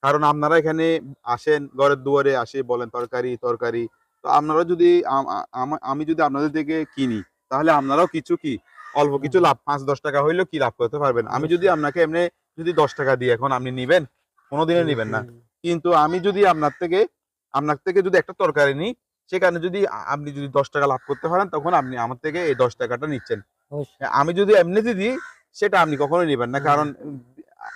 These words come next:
Speaker 1: আপনি যে এটা একটা ব্যবসা করতেছেন, আমাদের থেকে তরকারি কিনলে আমরা দুই চার টাকা লাভ করে,
Speaker 2: লাভ
Speaker 1: করে
Speaker 2: করতে
Speaker 1: সংস-,
Speaker 2: পারি।
Speaker 1: সংসার চালাতে পারবেন। তো আমি জিনিসটা এভাবে বোঝাতে চাচ্ছি। তো কে-, আমি আপনাকে এটা বোঝাতে চাচ্ছি যে আমি চাইলে আমার গাড়ি আছে, প্রতিদিন আমি কাজিরহাট কামার বাজার দিয়ে আসি,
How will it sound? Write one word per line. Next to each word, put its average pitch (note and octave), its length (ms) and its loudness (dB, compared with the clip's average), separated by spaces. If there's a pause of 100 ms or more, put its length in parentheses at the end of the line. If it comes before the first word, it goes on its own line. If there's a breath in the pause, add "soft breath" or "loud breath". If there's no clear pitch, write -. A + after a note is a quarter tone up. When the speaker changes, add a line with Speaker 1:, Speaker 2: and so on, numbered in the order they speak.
(220)
Speaker 1:
আপনি D3 300 0
যে D#3 220 4
এটা D#3+ 220 -2
একটা F#3 180 -4
ব্যবসা E3 280 0
করতেছেন, B2 360 -2 (100)
আমাদের D#3 340 2
থেকে F#3+ 240 2
তরকারি D#3 440 0
কিনলে D3+ 440 -4 (240)
আমরা C#3+ 240 -8
দুই E3 100 -4
চার C#3+ 180 2
টাকা B2 160 0
লাভ A#2 200 -2
করে, A#2+ 180 -6
Speaker 2:
লাভ C#3+ 160 -12
Speaker 1:
করে D3+ 140 -4
Speaker 2:
করতে E3+ 100 -4
Speaker 1:
সংস-, D#3 180 0
Speaker 2:
পারি। C3+ 80 -4
Speaker 1:
সংসার D#3+ 220 0
চালাতে C3 220 -8
পারবেন। G#2 260 -6 (500)
তো - 40 -8
আমি D3 180 0
জিনিসটা D#3 380 -6
এভাবে D#3+ 200 2
বোঝাতে D3 240 -2
চাচ্ছি। D#3 260 -4 (500)
তো E3 80 -8
কে-, D3 260 -2
আমি D3 240 -2
আপনাকে D3+ 300 0 (300)
এটা C#3 120 -8
বোঝাতে D#3 340 0
চাচ্ছি E3+ 240 -6
যে F3+ 100 4
আমি D#3+ 220 2
চাইলে E3+ 380 0
আমার D#3+ 300 -2
গাড়ি C#3+ 280 -2
আছে, D#3+ 260 -2
প্রতিদিন C#3+ 400 -10
আমি D3 280 -2
কাজিরহাট C3 420 -4
কামার C#3 220 -2
বাজার C#3 240 0
দিয়ে C#3+ 140 2
আসি, B2+ 280 0